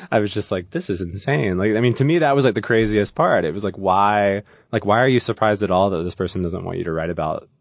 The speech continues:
the most, like, important, intimate part of his life? Yeah.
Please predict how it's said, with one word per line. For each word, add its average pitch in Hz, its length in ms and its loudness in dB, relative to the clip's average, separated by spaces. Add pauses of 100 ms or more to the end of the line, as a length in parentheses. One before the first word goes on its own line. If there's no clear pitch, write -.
(340)
the 95 160 -2
most, 98 340 2
like, 90 220 0
important, 87 520 0
intimate 82 360 -2
part 80 160 -2
of 73 80 -4
his 80 120 -6
life? 71 220 -2 (220)
Yeah. 71 220 -12